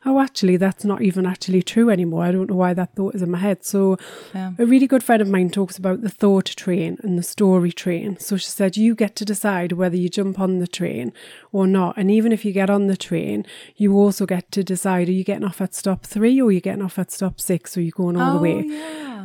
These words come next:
Speaker 1: You know, so you have a choice
Speaker 2: Yeah.
Speaker 1: about whether to follow a, a thought or a,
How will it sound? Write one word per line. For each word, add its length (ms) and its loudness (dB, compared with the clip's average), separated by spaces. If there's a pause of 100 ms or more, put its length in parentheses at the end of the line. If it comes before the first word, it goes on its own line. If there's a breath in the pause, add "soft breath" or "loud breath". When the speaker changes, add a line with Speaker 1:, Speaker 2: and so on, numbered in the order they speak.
(160)
Speaker 1:
You 160 2
know, 180 6
so 140 -2
you 80 4
have 200 2
a 60 -2
choice 380 2
Speaker 2:
Yeah. 140 -2
Speaker 1:
about 280 -2
whether 320 0
to 80 -10
follow 500 0
a, 160 -4 (300 loud breath)
a 80 -2
thought 420 2
or 200 0
a, 40 -2